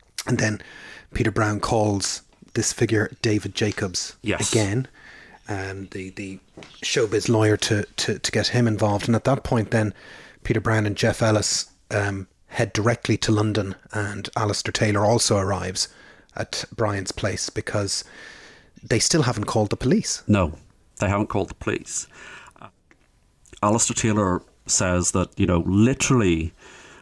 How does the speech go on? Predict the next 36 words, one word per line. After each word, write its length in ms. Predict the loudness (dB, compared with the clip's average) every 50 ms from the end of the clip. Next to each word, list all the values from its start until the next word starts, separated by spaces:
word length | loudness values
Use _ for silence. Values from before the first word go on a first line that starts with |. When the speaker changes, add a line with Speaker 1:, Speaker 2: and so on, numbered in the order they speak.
| -10 -4
Speaker 2:
uh, 520 | -2 0 0 2 2 2 2 2 0 0 -2 -4 -8 -12
within 380 | -6 -2 -2 0 0 0 0
a 40 | 0
few 200 | 0 0 0 2
minutes 480 | 4 4 2 2 0 0 -2 -4 -4 -8 _ _ _ _ _
of 260 | 0 0 0 0 -2
them 280 | -2 -4 -2 0 0 0
at 180 | 0 -2 _ -2
this 160 | 0 0 0
point, 560 | -2 -2 0 2 2 2 0 -2 -6 -12 -12 -16 _ -20 -20 -18 -8
having 280 | -4 -2 0 2 2 2
searched 680 | 2 2 0 0 0 0 0 0 0 0 -2 -2 -4 -4 0
the 100 | 2 4
room, 360 | 4 6 6 6 6 6 4
having 260 | 4 2 2 0 0 0
searched 360 | 2 2 0 0 -2 -4 -6
the 60 | -6
house, 340 | -4 -2 -2 0 0 0 0
they're 140 | 0 -2 -2
trying 280 | -2 -2 -2 0 0
to 80 | 0 0
look 240 | 0 0 0 -2 -2
for 140 | -2 -2
drugs 540 | -2 -2 -2 0 0 2 2 2 0 0 0
or 100 | 0 0
barbiturates. 680 | 0 0 0 0 0 -2 0 0 0 0 0 0 0
They're, 160 | 0 0 -2 -2
they're, 220 | -2 -4 -6 -4 -6
they're 100 | -8 -8
trying 220 | -4 -2 -2 0 0
to 60 | 0
make 120 | 0 0
sure 160 | 2 2 2
there 100 | 2 4
are 40 | 4
no 220 | 4 4 4 2